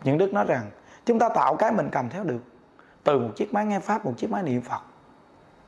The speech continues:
mà lợi ích rất là lớn. Nếu người ta chưa biết niệm Phật thì nên tặng máy nghe Pháp. Bây giờ có những chiếc máy nghe Pháp nhỏ nhỏ rất là tiện, nhỏ xíu vậy thôi,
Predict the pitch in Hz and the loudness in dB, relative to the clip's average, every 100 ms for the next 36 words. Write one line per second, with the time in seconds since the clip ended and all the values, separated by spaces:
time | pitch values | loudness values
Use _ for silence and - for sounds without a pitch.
0 | - - - 139 107 113 - - 202 131 | -20 -20 -6 -2 2 2 0 -2 -2 -2
1 | 120 135 - - - - 262 233 170 196 | -2 -4 -8 -18 -6 0 2 4 2 2
2 | 233 240 302 147 - - - 143 160 135 | 0 0 0 -2 -4 -6 -2 -2 -2 -4
3 | 160 190 190 190 202 - - - - _ | -4 -4 -6 -6 -10 -10 -20 -20 -20 _
4 | _ - - - 156 147 127 175 156 - | _ -20 -12 0 2 4 2 0 0 -2
5 | - 208 190 196 170 170 151 117 175 214 | 0 0 0 -4 -4 -2 -2 0 0 0
6 | 160 135 127 120 123 - - - - - | -2 0 0 0 -6 -16 -20 -20 -12 -2
7 | 165 196 247 240 156 170 | 0 2 2 2 0 -4